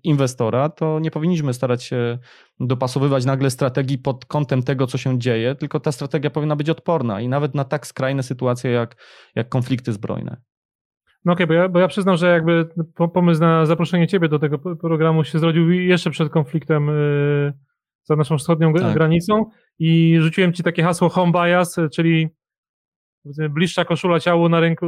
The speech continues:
Speaker 2: na rynku inwestycyjnym i jak to się,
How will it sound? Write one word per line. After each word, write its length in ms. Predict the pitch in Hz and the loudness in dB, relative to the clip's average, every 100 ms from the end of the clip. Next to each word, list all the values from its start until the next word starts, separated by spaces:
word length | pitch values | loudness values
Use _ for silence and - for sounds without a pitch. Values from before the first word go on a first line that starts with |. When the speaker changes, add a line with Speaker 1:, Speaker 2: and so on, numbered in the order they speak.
| 165 | -6
Speaker 2:
na 280 | 175 165 | -4 -2
rynku 840 | 165 160 160 165 160 160 156 156 170 | 0 0 -2 -2 0 0 0 0 -2
inwestycyjnym 720 | 170 170 - 151 185 185 175 | -2 -4 -4 -2 0 2 2
i 20 | |
jak 220 | 165 175 | 2 0
to 80 | - | -4
się, 160 | 165 | -4